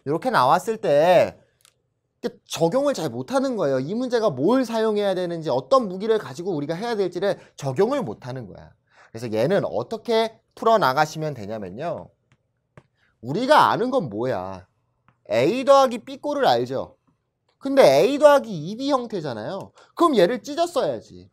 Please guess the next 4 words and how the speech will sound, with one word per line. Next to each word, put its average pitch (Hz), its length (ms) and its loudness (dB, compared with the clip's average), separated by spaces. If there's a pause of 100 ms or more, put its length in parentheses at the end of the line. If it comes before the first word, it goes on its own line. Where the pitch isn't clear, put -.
(160)
어떻게 175 380 2
찢어야 208 340 2
돼요? 110 400 -2 (1400)
시그마 233 1040 4